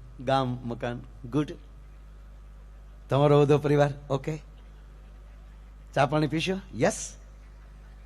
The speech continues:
એટલું બોલ્યા તા હામાવાળા ગુલ્ફીની ઘોડે ઓગળી ગયા. "ક્યા બાત હે?" પૂછી એનો જવાબ અંગ્રેજી સિવા ઘા નહીં.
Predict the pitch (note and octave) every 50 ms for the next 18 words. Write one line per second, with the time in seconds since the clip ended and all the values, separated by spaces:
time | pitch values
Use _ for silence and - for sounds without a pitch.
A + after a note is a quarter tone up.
0 | - - - - - - - C3 C#3+ C#3 D3 D#3+ D#3+ D3 D3+ D#3+ E3 E3+ E3+ D#3+
1 | C#3+ A2 B2+ C#3+ D3+ D#3 D3+ D3+ D#3+ D#3 D#3+ C#3 B2 C3 D3+ E3 D#3 - - F3+
2 | E3 C#3 C#3+ D#3+ D#3 D3 D3 D3+ D#3+ E3+ F#3 F3+ D3 A#2+ A2+ G#2 - - - C#3
3 | D3 C#3+ A#2+ - - - E3+ F#3 - - A2+ - - - - - - - - -
4 | - - - - - - - - - D#3+ G3+ F#3+ - - G3 F3+ D3 D3 D#3+ F3
5 | E3+ C#3+ G#2 - A#2+ B2+ - D#3 D3 C#3 - - - - - - - - - -
6 | - - - - - - - - - - - - A#2+ B2+ C#3 C#3 D3 D3+ C#3+ D3
7 | C3+ - - C#3 C#3 C#3 C3 B2+ - - D#2+ F2+ A#2+ B2+ C3+ C3+ C#3